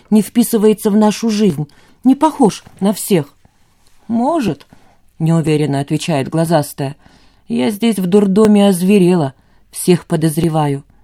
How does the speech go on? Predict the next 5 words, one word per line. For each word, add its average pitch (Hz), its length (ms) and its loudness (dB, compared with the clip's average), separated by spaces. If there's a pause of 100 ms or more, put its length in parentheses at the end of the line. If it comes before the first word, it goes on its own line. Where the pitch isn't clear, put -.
(280)
Думаю, 165 440 0
папаша — 165 600 -4
гад, 165 440 0 (240)
каланча — 180 500 -2
гадина, 165 600 0